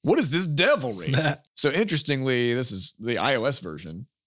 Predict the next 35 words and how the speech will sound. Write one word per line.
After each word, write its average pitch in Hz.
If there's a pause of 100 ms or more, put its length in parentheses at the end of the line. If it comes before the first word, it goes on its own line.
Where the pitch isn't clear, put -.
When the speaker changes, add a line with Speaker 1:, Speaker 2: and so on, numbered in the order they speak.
(120)
Speaker 1:
because 131
the 120
I 131
O -
S 147
Speaker 2:
Yeah. 120
Speaker 1:
version 120
is 104
forty 131
megabytes 107
larger 107
than 95
the 92
Android 107
version, 82
which 85
Speaker 2:
Right. 92
Speaker 1:
is 95
sixty 156
megabytes. -
Speaker 2:
Correct. - (300)
Also, 139
Speaker 1:
Uh, 127
Speaker 2:
the 113
P 123
C 185
version, 104
which 95
is - (220)
Speaker 1:
si-, -
about -
sixty -
megabytes. 60
Speaker 2:
Yeah. - (160)
Speaker 1:
Yeah. -